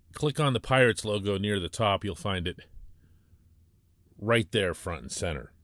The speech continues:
It's outstanding. It's one of the best pieces we've run on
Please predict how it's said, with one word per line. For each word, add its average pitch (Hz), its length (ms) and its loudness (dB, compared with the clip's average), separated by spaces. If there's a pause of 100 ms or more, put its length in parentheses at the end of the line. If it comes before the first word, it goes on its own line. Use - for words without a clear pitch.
(340)
It's - 500 0 (340)
outstanding. 95 760 0
It's 69 160 -10
one 92 120 -4
of 87 60 -2
the 80 240 -2 (920)
best 143 320 6
pieces 113 440 0
we've 101 260 0
run 98 220 0
on 85 220 -4